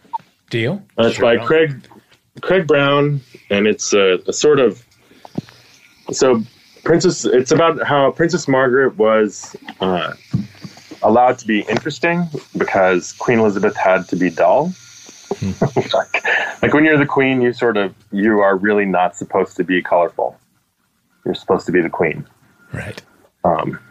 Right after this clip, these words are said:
Speaker 2: so, uh, her sort of mix of personality and, uh, rebellion and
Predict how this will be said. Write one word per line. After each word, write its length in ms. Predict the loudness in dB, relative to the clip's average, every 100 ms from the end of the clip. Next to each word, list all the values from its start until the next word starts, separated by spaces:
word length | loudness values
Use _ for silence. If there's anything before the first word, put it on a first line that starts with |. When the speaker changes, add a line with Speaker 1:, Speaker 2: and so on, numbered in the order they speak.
| -20 -16
Speaker 2:
so, 720 | -8 -4 2 2 4 2 -2 -6 -20 _
uh, 400 | 0 2 2 0 -6 _ -12
her 460 | -2 2 4 2 2
sort 300 | 2 2 2
of 260 | 0 -2 -10 -20 -20 -20 _ _ _ _ _ -20 -20 _
mix 400 | 0 2 2 0 0
of 160 | 0
personality 840 | 0 -2 0 0 2 2 2 2 2
and, 240 | 0 -2 -4 -8 _ -8
uh, 400 | -4 -2 -2 -6 -10 -18 _ _ _ _ _ _ _ _ _ -6
rebellion 580 | -2 2 2 2 0 -2
and 160 | -4